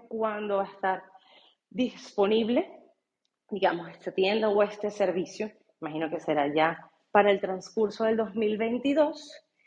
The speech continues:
Y voy a dejar aquí una pregunta. Sé que son más hombres que mujeres, pero opinión también cuenta es, ¿qué opinan no solo del modelo o el formato con el que viene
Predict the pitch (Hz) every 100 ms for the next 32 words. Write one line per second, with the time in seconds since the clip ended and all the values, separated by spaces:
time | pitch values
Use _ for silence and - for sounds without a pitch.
0 | _ _ _ 370 359 392 _ _ _ _
1 | _ 196 226 240 226 226 233 240 - 247
2 | 277 294 311 302 285 269 302 370 - -
3 | _ _ 214 311 320 359 359 339 339 330
4 | 320 302 302 302 302 233 247 294 302 -
5 | 269 285 285 311 - - _ _ _ _
6 | _ _ _ _ 156 180 190 196 214 220
7 | 233 233 233 247 247 - - _ _ _
8 | _ _ _ _ _ _ _ _ 285 285
9 | 320 330 349 349 330 - 233 269 330 -
10 | 381 403 480 - - - 180 190 196 196
11 | 185 185 175 233 262 190 - 170 180 180
12 | 202 208 214 196 190 190 180 147